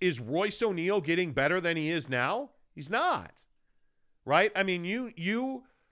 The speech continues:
a-, a-, and Jazz fans tend to be very emotional about their players, right?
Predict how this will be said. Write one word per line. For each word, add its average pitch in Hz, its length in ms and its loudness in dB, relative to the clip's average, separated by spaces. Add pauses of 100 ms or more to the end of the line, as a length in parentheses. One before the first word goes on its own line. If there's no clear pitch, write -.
(180)
a-, 185 180 2
a-, 190 220 -6
and 185 180 -2
Jazz 208 380 2
fans 214 340 -2
tend 196 280 -4
to 180 40 -8
be 180 140 -6
very 165 420 2
emotional 156 540 -2
about 131 280 2
their 123 120 -2
players, 120 580 -6
right? 113 280 0